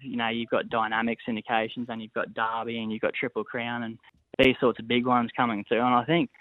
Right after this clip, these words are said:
you know, I've surrounded myself with s-, some pretty good people, and the way I see it, it's about putting key people in key positions, which, you know, we, we, we've got,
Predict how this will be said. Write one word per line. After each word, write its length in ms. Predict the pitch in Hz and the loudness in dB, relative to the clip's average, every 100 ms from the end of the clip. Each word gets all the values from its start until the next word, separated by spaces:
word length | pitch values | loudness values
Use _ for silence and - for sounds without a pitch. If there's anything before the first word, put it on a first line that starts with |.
| - - - - | -20 -20 -20 -6
you 80 | - | 4
know, 120 | 131 | 4
I've 60 | 135 - | 4 2
surrounded 240 | 156 175 | 0 2
myself 460 | 127 - 127 123 123 127 | 0 0 2 2 0 -2
with 140 | 107 _ - - | -2 _ -20 -14
s-, 80 | - - | -14 -4
some 140 | 131 | -2
pretty 220 | 127 127 113 | 2 2 4
good 200 | 113 - | 2 2
people, 360 | 120 117 131 | 0 2 2
and 280 | 120 117 120 - | 2 0 -4 -2
the 80 | 127 | 4
way 120 | 123 | 6
I 180 | 110 113 - | 6 2 0
see 60 | |
it, 60 | 117 | -2
it's 100 | 110 | -2
about 200 | 131 113 | -2 -2
putting 220 | 139 107 104 | -2 -6 -4
key 200 | 127 120 | -4 -2
people 300 | 101 120 135 | -2 -2 -4
in 80 | 113 | -4
key 200 | 131 120 | -2 -2
positions, 520 | 98 120 120 - 120 | -2 -6 -6 -4 -2
which, 220 | 135 123 - - - - - - _ _ _ | 4 4 2 -8 -12 -20 -20 -20 _ _ _
you 120 | - 131 | 4 6
know, 200 | 120 117 | 8 6
we, 240 | 123 117 - | 4 2 2
we, 180 | 147 131 | 4 4
we've 280 | 131 139 113 | 6 4 4
got, 280 | 127 127 | 4 2